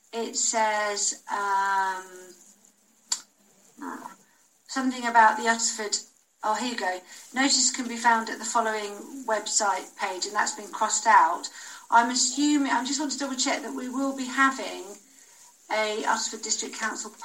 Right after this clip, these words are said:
page of some form that people can um, look at, 'cause it's been striked out and then nothing's been replaced.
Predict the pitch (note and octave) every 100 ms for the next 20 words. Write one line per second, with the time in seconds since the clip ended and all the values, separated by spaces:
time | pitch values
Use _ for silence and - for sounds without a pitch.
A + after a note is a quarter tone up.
0 | B3 A3 F3+ D#3+ G4+ - - - - -
1 | - - - _ - _ - - A#3 A3+
2 | - A3+ G#3 G3+ G#3 - G#3+ G#3 G3+ -
3 | G3 F3 F3+ - - _ _ _ _ _
4 | _ - F3+ F3 - - D#4+ D#4 - -
5 | - G3+ G3+ - - A#3 - - - -
6 | - - A3+ A3 - A3 - A#3+ A3+ A3+
7 | - G3+ F#3+ - - - - - - -
8 | - - G3 G3+ G#3+ G#3 G3+ - G3 F3+
9 | F3+ - - A#3+ G#3 D#4 G4 - -